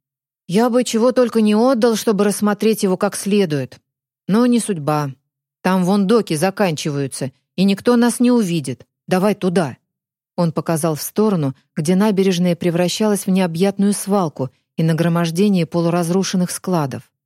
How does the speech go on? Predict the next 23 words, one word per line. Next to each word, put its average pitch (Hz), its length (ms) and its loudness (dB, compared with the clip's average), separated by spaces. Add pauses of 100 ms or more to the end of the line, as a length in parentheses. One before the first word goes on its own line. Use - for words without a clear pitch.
(540)
Варя 196 340 0
потянула 196 520 0
на 175 120 0
себя 180 320 -2
рычаг 175 380 -2
ручного 170 440 -2
тормоза, 214 580 0 (380)
и 220 100 2
арахномобиль 214 760 2
послушно 214 560 0
застыл, 185 580 -2 (280)
повернувшись 170 720 0
окном 208 380 0
к - 40 -20 (320)
каменному 160 580 0
парапету. 165 680 -4 (1080)
Друзья 170 400 2
посидели 180 640 0
молча, 190 500 0 (340)
думая 180 420 2
каждый 160 460 -2
о 156 40 -2
своём. 156 560 -4